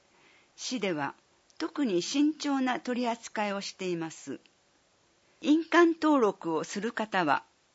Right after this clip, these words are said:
次のことに注意して余裕を持って手続きをしてください。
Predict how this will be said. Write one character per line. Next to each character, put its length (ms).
次 300
の 140
こ 120
と 140
に 160
注 260
意 140
し 140
て 280
余 220
裕 180
を 200
持 120
っ 20
て 400
手 100
続 280
き 180
を 60
し 100
て 120
く 120
だ 140
さ 220
い。 120